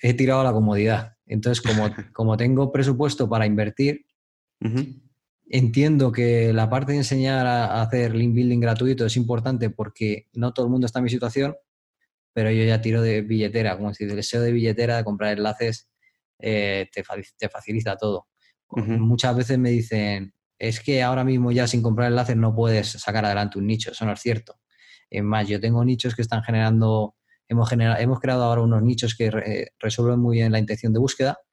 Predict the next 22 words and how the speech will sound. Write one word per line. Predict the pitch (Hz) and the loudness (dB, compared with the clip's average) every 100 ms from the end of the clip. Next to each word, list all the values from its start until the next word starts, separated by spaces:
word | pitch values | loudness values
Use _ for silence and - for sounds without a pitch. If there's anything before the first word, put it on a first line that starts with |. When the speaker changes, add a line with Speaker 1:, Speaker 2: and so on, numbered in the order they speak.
| _ _ _ _ _ | _ _ _ _ _
Speaker 1:
Eh, | 113 107 | -2 0
están | 110 113 | 0 -2
generando | 117 113 110 110 110 110 107 107 107 104 104 | 0 2 4 4 4 4 2 2 0 0 2
veinte | 117 113 | 2 2
euros | 117 117 110 | 2 0 0
al | 104 | 0
día | 117 127 123 - | 2 2 0 -4
y | 117 110 | -2 0
no | 117 | 0
tiene | 117 135 | 2 2
ni | 131 | 2
un | 131 | 2
enlace. | 110 110 143 98 - _ | 2 0 -2 -6 -14 _
Es | 123 - | -12 -10
un | 113 | -4
proyecto | 123 127 120 | -2 -2 -2
que | 113 | -4
se | 110 | -2
creó | 110 113 | -2 -2
hace | 120 | 0
un | 113 | 2
mes, | 139 170 - | 2 -2 -10